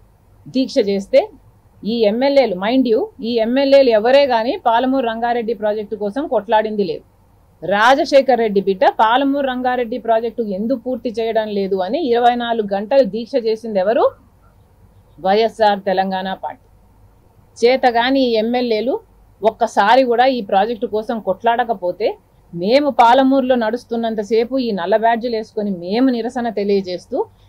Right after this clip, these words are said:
ఇరవై నాలుగు గంటల సేపు మెతుకు అన్నం ముట్టుకోకుండా నిరాహార దీక్షలు చేసింది ఎవరు? వైఎస్ఆర్ తెలంగాణ పార్టీ. ప్రజలందరూ కూడా ఈ విషయం గుర్తుపెట్టుకోవాలి. తీరా, తీరా చూస్తే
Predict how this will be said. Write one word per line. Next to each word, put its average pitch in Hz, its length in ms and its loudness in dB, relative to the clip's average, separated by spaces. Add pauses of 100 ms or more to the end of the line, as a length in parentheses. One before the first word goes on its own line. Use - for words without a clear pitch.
(120)
ఇరవై 254 320 4
నాలుగు 254 320 0
గంటల 226 340 0
సేపు 247 320 -4
మెతుకు 202 440 -2
అన్నం 226 360 -4
ముట్టుకోకుండా 240 720 -2
నిరాహార 233 480 0
దీక్షలు 214 380 -4
చేసింది 196 420 -4
ఎవరు? 254 320 0 (680)
వైఎస్ఆర్ 208 580 2
తెలంగాణ 170 540 -6
పార్టీ. - 360 -20 (680)
ప్రజలందరూ 220 640 2
కూడా 226 180 4
ఈ 220 120 0
విషయం 196 360 -4
గుర్తుపెట్టుకోవాలి. 165 680 -8 (1400)
తీరా, 262 400 0 (1400)
తీరా 247 300 6
చూస్తే 277 500 0